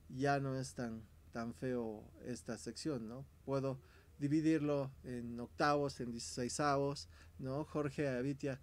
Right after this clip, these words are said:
sugiere que use hard ops. Sí, hard ops es una de las mejores herramientas que puedo usar, pero, pues, no todos tienen hard ops, entonces hay que hacerlo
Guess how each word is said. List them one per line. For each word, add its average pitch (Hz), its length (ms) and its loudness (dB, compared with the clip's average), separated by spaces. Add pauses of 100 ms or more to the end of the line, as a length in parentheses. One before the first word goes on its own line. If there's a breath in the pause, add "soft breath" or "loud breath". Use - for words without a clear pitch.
(240 loud breath)
sugiere 160 460 2
que 156 120 2
use 147 260 0
hard 156 220 2
ops. 160 260 0
Sí, 240 720 -2 (160)
hard 143 200 -2
ops 139 220 -4
es 135 220 -6 (360 loud breath)
una 143 240 0
de 131 80 2
las 123 180 2
mejores 131 640 -2 (600 loud breath)
herramientas 151 600 2
que 143 120 -2
puedo 156 280 2
usar, 156 400 2 (100)
pero, 123 320 -2 (580 loud breath)
pues, 139 100 -2
no 160 160 4
todos 147 400 2
tienen 139 400 0
hard 135 240 0
ops, - 380 -2 (160)
entonces 127 600 -4
hay 123 140 -2
que 139 120 2
hacerlo 127 500 0